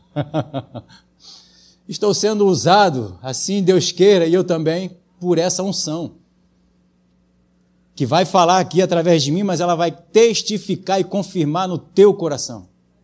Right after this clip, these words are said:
Porque eu posso estar trazendo algo que não é de Deus. E como você vai saber? Pelo Espírito Santo que habita em você. Testificar no teu coração, no teu interior,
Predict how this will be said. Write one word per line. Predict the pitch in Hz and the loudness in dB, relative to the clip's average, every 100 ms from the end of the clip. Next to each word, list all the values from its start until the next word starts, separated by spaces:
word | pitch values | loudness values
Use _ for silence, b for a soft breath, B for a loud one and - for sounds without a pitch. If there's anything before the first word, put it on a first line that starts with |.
| _ _ _ _ - | _ _ _ _ -12
Porque | 151 190 | -2 0
eu | |
posso | 185 202 - | 2 2 2
estar | 196 | 0
trazendo | 202 185 165 220 196 | 2 2 2 4 6
algo | 220 208 | 6 4
que | 175 220 | -2 0
não | 220 226 233 | 2 2 2
é | 226 | 0
de | 185 | 2
Deus. | 170 220 180 131 | 6 6 6 0
E | |
como | 151 220 202 | -6 -6 -2
você | 208 208 | -2 -2
vai | 196 | -4
saber? | 202 190 170 185 | -4 -2 -2 -2
Pelo | 185 180 | -2 -6
Espírito | - 190 160 | -6 -10 -10
Santo | - 190 | -10 -8
que | - | -6
habita | 156 123 240 247 233 | -4 2 2 2 -2
em | |
você. | 220 - 170 170 - _ _ _ _ _ _ _ _ _ | -2 -4 -2 -4 -8 _ _ _ _ _ _ _ _ _
Testificar | 190 202 - 196 220 - 196 196 | 2 2 0 -4 -6 0 2 2
no | 175 | 0
teu | 135 220 247 | 2 4 4
coração, | 233 233 - 190 175 107 - _ _ _ _ | 2 0 -2 -2 -4 -4 -12 _ _ _ _
no | 139 131 | -4 -2
teu | - 254 254 | 6 6 6
interior, | 214 240 247 180 170 104 - | 2 0 4 4 4 -2 -12